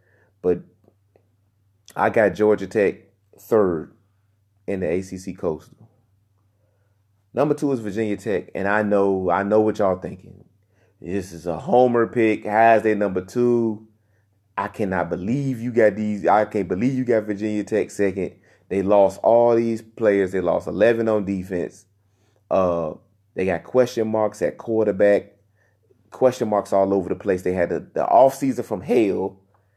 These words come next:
How could you have Virginia Tech second? And honestly, I just think our schedule is that. It, I think our schedule is very easy. You got, um, you got a road game at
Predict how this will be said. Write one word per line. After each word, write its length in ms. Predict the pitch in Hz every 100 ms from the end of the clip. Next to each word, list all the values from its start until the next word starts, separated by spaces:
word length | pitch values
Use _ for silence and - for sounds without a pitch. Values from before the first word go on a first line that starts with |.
| _ _ _
How 240 | - 139
could 220 | 151 131 113
you 100 | 117
have 220 | 107 104
Virginia 300 | 95 101 98
Tech 280 | 104 92 - _ _ _
second? 440 | - 98 90 - - -
And 240 | 104 98
honestly, 580 | - 135 143 143 135 127 _ _ _ _ _ _ _ _ _ _ _ _ _ _ -
I 120 | 113
just 200 | 117 110
think 200 | 113 110
our 100 | 101
schedule 400 | 92 107 104 92
is 60 | 85
that. 320 | 90 80 - -
It, 160 | 98 -
I 100 | 107
think 180 | 123 117
our 100 | 110
schedule 340 | - 120 110
is 80 | 87
very 320 | 98 113 104
easy. 360 | 98 110 85 85
You 260 | 90 98
got, 260 | 107 92 -
um, 580 | 101 101 95 90 92 92 _ _ _ _ _ _ _ _ _ _ _ _ _
you 120 | -
got 160 | 101 98
a 40 |
road 300 | 90 113 135
game 300 | 117 110 104
at 420 | 76 117 - -